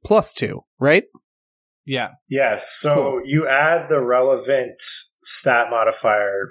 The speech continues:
Speaker 3: for everything you do.
Speaker 1: Yeah.
Speaker 2: Or
Speaker 3: And
Speaker 2: subtract.
Speaker 3: then, yeah, or subtract if you're in the negatives. And then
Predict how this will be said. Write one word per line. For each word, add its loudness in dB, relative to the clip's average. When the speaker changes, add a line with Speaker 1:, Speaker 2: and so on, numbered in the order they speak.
Speaker 3:
for -4
everything -2
you -20
do. -12
Speaker 1:
Yeah. 2
Speaker 2:
Or 2
Speaker 3:
And 4
Speaker 2:
subtract. 2
Speaker 3:
then, -16
yeah, 2
or 0
subtract -4
if -16
you're -10
in -12
the -16
negatives. -8
And -2
then 4